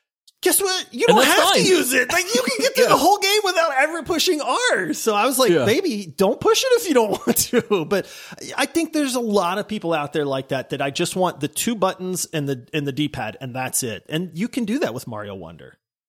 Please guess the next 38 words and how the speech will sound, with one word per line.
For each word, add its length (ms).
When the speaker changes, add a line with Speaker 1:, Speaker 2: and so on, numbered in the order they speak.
Speaker 2:
Yeah. 200
For 140
Mario 460
being 400
a 120
lowest 460
common 380
denominator 1000
kind 280
of 160
game, 420
the 140
fact 340
that 140
they 100
still 340
managed 460
to 80
make 280
that 200
fun, 400
even 300
for 180
seasoned 520
gamers 420
like 240
us, 200
is 200
really 240
saying 320
something. 420
It's 160
really 260
hard 340
to 60
make 160
a 60
game 320